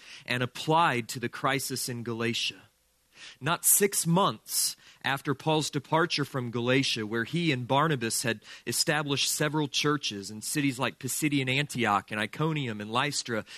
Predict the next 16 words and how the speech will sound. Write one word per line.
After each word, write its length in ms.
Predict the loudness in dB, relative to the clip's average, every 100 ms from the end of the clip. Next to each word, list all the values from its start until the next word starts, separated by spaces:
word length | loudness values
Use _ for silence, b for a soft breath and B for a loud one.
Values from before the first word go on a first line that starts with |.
| B
and 280 | -4 -4 0
Derbe. 540 | 4 4 4 0 -12 -20 b _
You 100 | -8
can 180 | -6 4
read 180 | 6
about 300 | 6 4 0
that 180 | 0 -2
voyage 560 | -2 2 4 4 2 -2
in 100 | -2
Acts 300 | -2 -2 -4
thirteen 480 | -2 -2 -4 -6 -4
and 140 | -6
fourteen. 560 | -4 -4 -4 -10 -14 -16 _ B B
Not 220 | -4 0
six 480 | 6 6 6 2 2
months 420 | 4 4 2 -2